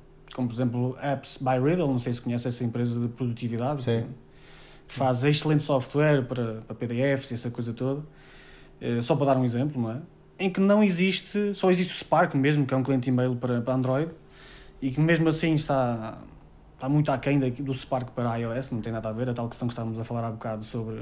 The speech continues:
Speaker 1: a otimização das aplicações, da maneira como ela é mais bem desenhada para, para o
Speaker 2: Certo.
Speaker 1: I O S do que para Android. Portanto, tudo isso faz-me querer optar sempre pelo iPhone.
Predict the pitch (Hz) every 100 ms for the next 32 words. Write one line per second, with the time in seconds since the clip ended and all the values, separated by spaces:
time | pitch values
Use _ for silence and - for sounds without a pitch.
0 | 117 127 147 156 151 135 139 135 135 127
1 | 131 131 139 156 139 127 127 127 123 123
2 | 123 117 131 131 143 123 127 135 123 120
3 | - - - - - - - - 147 139
4 | 135 123 139 135 135 135 131 135 127 -
5 | 127 131 131 135 139 151 - - - -
6 | - - - 156 208 185 226 208 208 214
7 | - - 196 185 190 180 185 190 196 196
8 | 202 202 - - 185 - 185 180 196 185
9 | 196 196 190 185 202 143